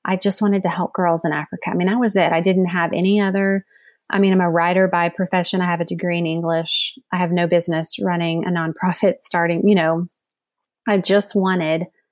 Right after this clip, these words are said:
to help girls in Kenya. And you don't know what you don't know, and you don't know where your yes is gonna take you. And I have thrown my hands up in the air and cried myself to sleep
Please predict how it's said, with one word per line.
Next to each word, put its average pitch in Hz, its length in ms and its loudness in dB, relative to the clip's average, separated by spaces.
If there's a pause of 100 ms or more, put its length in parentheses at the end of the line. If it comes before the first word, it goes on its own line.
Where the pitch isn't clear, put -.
(380)
to 208 180 2
help 180 340 -2
girls 180 560 0 (240)
in 190 220 0
Kenya. 180 560 -6 (500)
And 196 380 2 (500)
you 226 200 4
don't 220 320 2
know 190 560 0 (240)
what - 240 0
you 180 100 2
don't 175 220 -2
know, 180 240 -2
and 190 180 0
you 196 80 0
don't 208 240 0
know 190 220 0
where 185 200 0
your 185 160 0
yes 170 300 -2
is 185 100 -4
gonna 175 220 -6
take 214 320 -6
you. - 300 -6 (320)
And 196 280 2 (960)
I 185 260 2
have 185 240 -2 (100)
thrown 214 260 4
my 202 80 2
hands 196 240 2
up 185 100 -2
in 190 60 2
the 180 100 0
air 185 160 -2
and 175 240 -2 (120)
cried 185 240 0
myself 180 320 -2
to 185 100 -2
sleep 180 320 0